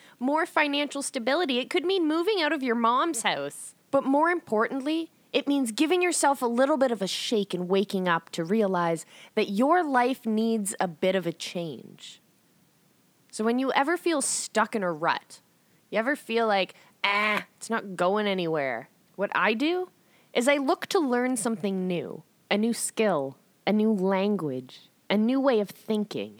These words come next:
So as I gather these new skills, they don't have to be related to each other. They don't have to have a defined path of this skill connects to this path and his purpose is X, Y, and Z and connects to this mission statement. No, no, no, no, no.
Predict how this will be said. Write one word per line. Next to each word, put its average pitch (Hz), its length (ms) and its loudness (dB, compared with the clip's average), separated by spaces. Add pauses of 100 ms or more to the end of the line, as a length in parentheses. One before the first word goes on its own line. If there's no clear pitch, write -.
(100)
So 269 180 2
as 302 220 2
I 330 100 2
gather 269 480 0
these 208 240 -4
new 240 320 -2
skills, 247 480 -2
they 285 100 2
don't 359 200 -4
have 370 180 -2
to - 80 -8
be 330 160 0
related 214 520 -2
to 226 120 -6
each 214 180 -6
other. 220 320 -6 (380)
They 262 100 2
don't 254 300 2
have 269 220 0
to 277 100 0
have 247 180 2
a 262 60 -2
defined 240 540 -2
path 214 420 -2
of 226 260 -4
this 233 220 0
skill 247 560 -2
connects 214 380 -6
to 208 160 -4
this 208 260 -4
path 220 540 -2
and 175 120 -6
his 160 120 -10
purpose 214 520 -6
is 156 220 -10
X, - 260 -8
Y, 208 180 -2
and 180 220 -4
Z 214 380 -6
and 156 100 -10
connects 202 360 -8
to 170 100 -6
this 226 240 -4
mission 220 320 -4
statement. 220 680 -6
No, 262 120 -2
no, 285 140 -2
no, 233 140 -2
no, 196 100 -4
no. 156 220 -10